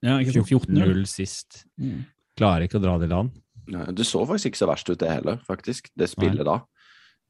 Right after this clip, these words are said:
Speaker 3: Eh, men, eh, så var det flyflikkeren til Lawrence, og så etter det
Speaker 2: Mm.
Speaker 3: så var det bare crash and burn.
Speaker 2: Ja.
Speaker 3: Men, eh,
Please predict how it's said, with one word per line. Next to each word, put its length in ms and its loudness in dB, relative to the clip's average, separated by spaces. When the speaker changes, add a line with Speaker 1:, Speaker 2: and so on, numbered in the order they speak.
Speaker 3:
Eh, 640 -2
men, 240 -4
eh, 520 -6
så 140 -2
var 160 4
det 120 2
flyflikkeren 680 -4
til 540 0
Lawrence, 400 0
og 60 -8
så 120 0
etter 200 4
det 100 8
Speaker 2:
Mm. 60 4
Speaker 3:
så 80 0
var 100 2
det 100 -2
bare 220 0
crash 220 -8
and 80 -4
burn. 160 -4
Speaker 2:
Ja. 100 2
Speaker 3:
Men, 180 -6
eh, 760 -8